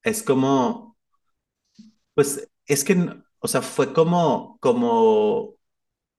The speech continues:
fue perfecto después de la sesión, porque como que la sesión estaba más conectada con, como que emoción expresada con palabra y como cognitivo y, y cosas que tienen sentido, veintes que te caen.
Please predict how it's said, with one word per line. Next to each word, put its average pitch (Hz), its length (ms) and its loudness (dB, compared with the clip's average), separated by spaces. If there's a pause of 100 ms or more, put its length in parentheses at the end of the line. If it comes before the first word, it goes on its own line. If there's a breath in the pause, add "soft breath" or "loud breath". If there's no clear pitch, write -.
(200)
fue 160 260 0
perfecto 160 580 0
después 131 300 0
de 139 60 2
la 143 120 2
sesión, 113 440 -2
porque - 300 -10
como - 220 0
que - 80 0
la 208 120 4
sesión 220 300 -2
estaba 233 260 0
más 220 200 -2
conectada 143 680 0
con, 95 460 -2 (760)
como 104 340 2
que - 440 -2 (240)
emoción 120 720 0
expresada 107 500 -4
con 113 180 0
palabra 101 600 2
y 113 100 -10
como 95 280 -6
cognitivo 110 1120 0 (540 loud breath)
y, 202 340 -14
y - 160 -16
cosas 214 340 -2
que 214 160 -2
tienen 226 460 0
sentido, 214 540 2
veintes 107 360 0
que - 100 -10
te - 180 -10
caen. 107 560 -2